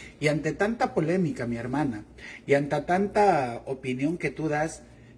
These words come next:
yo a veces me pongo a pensar con estas personas que aconsejan tanto,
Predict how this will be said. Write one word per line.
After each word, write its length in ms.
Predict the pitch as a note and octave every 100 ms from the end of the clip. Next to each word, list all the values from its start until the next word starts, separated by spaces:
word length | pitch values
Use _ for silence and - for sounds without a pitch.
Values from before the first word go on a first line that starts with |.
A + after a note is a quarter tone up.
| -
yo 80 |
a 60 | E3+
veces 260 | A#3 B3+ B3
me 160 | E3
pongo 240 | - F3+ G3+
a 100 | F#3+
pensar 380 | C#3+ C3+ E3+
con 160 | F3 D3
estas 300 | D#3+ - F#3
personas 520 | - A#2+ D#3 E3 C#3+
que 100 | -
aconsejan 600 | B2 A#2+ B2 D#3 D#3 D3
tanto, 460 | D#3 D#3+ C#3+ A#2